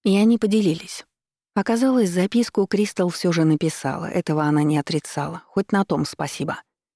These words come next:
По словам декана Эсгарона, его дочь собиралась извиниться передо мной за небольшой инцидент в саду.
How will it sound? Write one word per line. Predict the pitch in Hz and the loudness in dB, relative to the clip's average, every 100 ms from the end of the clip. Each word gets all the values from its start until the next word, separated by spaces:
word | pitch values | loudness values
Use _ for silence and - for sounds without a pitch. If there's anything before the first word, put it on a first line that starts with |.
| _ _ _ _ _ _ _ _ - | _ _ _ _ _ _ _ _ -8
По | |
словам | 196 214 226 214 | -4 0 2 4
декана | 196 - 190 185 | 2 2 2 4
Эсгарона, | 180 185 208 262 | 2 0 2 4
его | 196 151 151 | 4 4 2
дочь | 202 - | 0 -2
собиралась | - 170 185 196 180 170 | -4 0 2 0 0 -2
извиниться | 165 202 220 147 147 | 2 4 4 2 -2
передо | 147 147 151 | 0 0 2
мной | 165 220 180 | 2 4 4
за | 156 151 | 2 2
небольшой | 151 165 - 190 | 2 0 0 2
инцидент | 170 - 202 185 151 - | 2 2 0 2 0 -4
в | |
саду. | - 165 160 143 | -6 -2 -2 -4